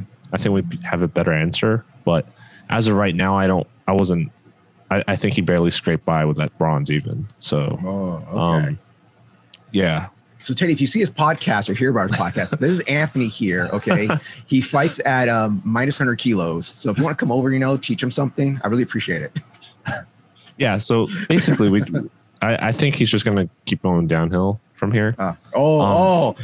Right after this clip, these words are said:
Speaker 2: oh, okay. So you can send those messages to Anthony at <laughs>
Speaker 1: Yeah, so that's my personal opinion based off his performance this Olympic, right? Um,
Speaker 2: Uh-huh.
Speaker 1: but if maybe it wasn't physical or age, it was just his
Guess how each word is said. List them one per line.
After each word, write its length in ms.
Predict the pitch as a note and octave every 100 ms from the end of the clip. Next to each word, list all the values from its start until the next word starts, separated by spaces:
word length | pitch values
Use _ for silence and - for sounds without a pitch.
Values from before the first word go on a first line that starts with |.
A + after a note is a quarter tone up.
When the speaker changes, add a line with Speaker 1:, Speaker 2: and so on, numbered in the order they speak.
| C#3+
Speaker 2:
oh, 280 | F#3 D3 C#3+ A#2+
okay. 220 | C3+ A#3+ E3+
So 200 | G#3+ E3+
you 180 | F#3
can 240 | A#3 C#4 G3
send 280 | - A3+ G3
those 140 | F3
messages 460 | F3 G3 B2+ F#3 -
to 200 | F3 D3+
Anthony 360 | E3+ F3+ E3 D#3+ D3
at 200 | C3+ D3+
<laughs> 1600 | - E3 E3 - - - G#3 - - - F#3+ - - - - -
Speaker 1:
Yeah, 260 | - B2+ G2+
so 240 | C3+ A#2+ - - - _
that's 240 | - C3 -
my 200 | B2+ A#2+
personal 400 | - A#2 A2+ G2+
opinion 300 | - G#2+ F#2+
based 260 | F#2+ F#2
off 140 | F#2 F2
his 340 | F2 F2 - -
performance 460 | G2+ F#2+ F2+ E2+
this 240 | - F#2 F2
Olympic, 360 | E2 D#2+ D#2 -
right? 320 | E2+ F2 E2 -
Um, 420 | F2+ E2 D#2 D2+ D2+
Speaker 2:
Uh-huh. 200 | G#2 F#2
Speaker 1:
but 320 | F#2 E2+ D2+ - - - _ _
if 400 | G2 F#2+ - - - - - -
maybe 440 | G2 G#2 A2 A2 G2+
it 100 | -
wasn't 400 | G2+ G#2 G2+ F2
physical 400 | - C#3+ C#3 F#2+
or 280 | F2 E2+ E2+
age, 320 | G#2 A2+ F#2+
it 40 | F2+
was 140 | F2
just 160 | F2+ -
his 580 | - F#2 E2 - -